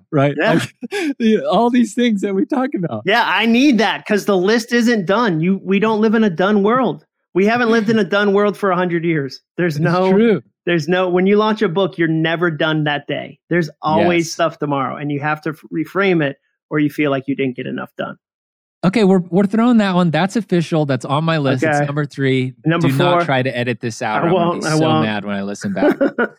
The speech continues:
Speaker 1: Um, and then I'm just gonna go with the fourth one here. I know you said nonfiction, but I love The Alchemist.
Speaker 2: Oh, yeah, dude. It's great.
Speaker 1: Gosh,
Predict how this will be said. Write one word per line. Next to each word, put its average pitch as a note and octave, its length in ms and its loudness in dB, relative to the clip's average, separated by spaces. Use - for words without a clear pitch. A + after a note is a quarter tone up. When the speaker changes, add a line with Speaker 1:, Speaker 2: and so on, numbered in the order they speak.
Speaker 1:
Um, B2 420 0
and C#3+ 200 0
then C#3+ 400 0
I'm C3+ 120 -8
just F3 200 -10
gonna G#3 180 2
go G3 220 2
with F#3 100 2
the E3+ 100 -2
fourth E3 400 -2
one C3 160 -2
here. A#2 540 -2
I C#3+ 80 -8
know E3+ 120 0
you F3 120 2
said C3 220 -2
nonfiction, G#2+ 640 -4
but G2+ 180 -2
I A2+ 120 -2
love C3+ 300 2
The - 180 -2
Alchemist. - 760 -8
Speaker 2:
Oh, B3 260 4
yeah, F#3 340 2
dude. E3 360 -6
It's - 180 -12
great. A3 400 0
Speaker 1:
Gosh, F#3 500 2